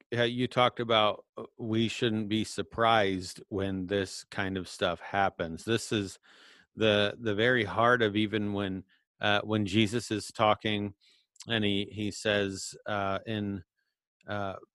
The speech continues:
Matthew five, when he says that, um,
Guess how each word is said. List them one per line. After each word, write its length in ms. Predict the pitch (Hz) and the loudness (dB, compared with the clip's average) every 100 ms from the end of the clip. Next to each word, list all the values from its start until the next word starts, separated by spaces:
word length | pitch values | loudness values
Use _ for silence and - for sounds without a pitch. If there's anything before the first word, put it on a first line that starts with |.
| _ | _
Matthew 600 | 110 110 110 - 107 95 | -2 2 0 0 -2 -2
five, 520 | - 117 87 87 113 - _ _ _ _ | 0 2 2 0 -4 -10 _ _ _ _
when 200 | 107 98 | -4 -2
he 160 | 101 101 | -2 -4
says 400 | - 98 98 95 | 0 2 0 0
that, 280 | 98 95 92 - _ _ _ _ _ - | 0 2 0 -8 _ _ _ _ _ -12
um, 640 | 101 95 90 87 87 87 | -6 -4 -4 -6 -10 -14